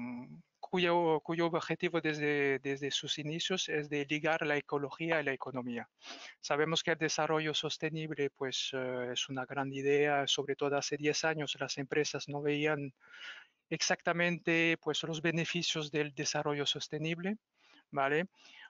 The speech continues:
Ahora, pues, yo creo que, mm, podemos decir que, eh,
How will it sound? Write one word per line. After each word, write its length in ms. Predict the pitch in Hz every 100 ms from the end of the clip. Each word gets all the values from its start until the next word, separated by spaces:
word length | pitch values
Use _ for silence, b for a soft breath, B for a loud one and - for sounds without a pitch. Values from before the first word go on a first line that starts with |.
| -
Ahora, 460 | 143 147 165 156
pues, 260 | - 135 131 -
yo 80 |
creo 240 | - 151 143
que, 760 | - 143 143 139 139 135 135 131
mm, 440 | 127 123 123 120 -
podemos 440 | 123 127 127 -
decir 360 | 135 - 143 -
que, 360 | 147 139 139
eh, 80 | 156